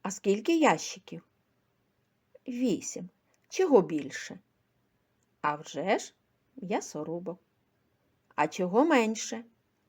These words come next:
Менше ящиків. Наскільки менше? Вірно, на один. А що треба зробити,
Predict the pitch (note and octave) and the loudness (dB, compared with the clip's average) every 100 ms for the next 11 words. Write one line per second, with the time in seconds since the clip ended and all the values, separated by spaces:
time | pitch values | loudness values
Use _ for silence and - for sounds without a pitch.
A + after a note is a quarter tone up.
0 | _ - E3+ E3 F3 - C#4 C#4+ _ _ | _ -10 -8 -6 -8 -4 -6 -6 _ _
1 | - D#3+ D#3+ E3+ - - - F#3 _ _ | -12 -10 -10 -12 -20 -16 -14 -14 _ _
2 | _ _ _ _ _ - A3 - - B3 | _ _ _ _ _ 0 2 2 2 0
3 | A#3 B3 A#3 A3 A3 - G#3+ G#3+ _ _ | 4 2 4 -2 -6 -10 -12 -16 _ _
4 | _ _ _ _ _ _ _ _ _ _ | _ _ _ _ _ _ _ _ _ _
5 | _ _ _ A#3+ G#3+ A3+ F#3+ D#3 E3 F#3 | _ _ _ -8 -2 0 0 -2 -10 -16
6 | _ _ _ F#3+ F#3 F#3 F#3 F#3+ F3 F#3+ | _ _ _ -4 0 2 2 0 0 -2
7 | E3+ D#3 _ _ _ _ _ _ _ - | -2 -6 _ _ _ _ _ _ _ 0
8 | F#3 - A#3+ A#3 E3 D#3+ D#3+ E3 D#3+ A#3+ | 0 8 6 8 2 2 0 -2 4 6
9 | C#5 E3+ | 6 0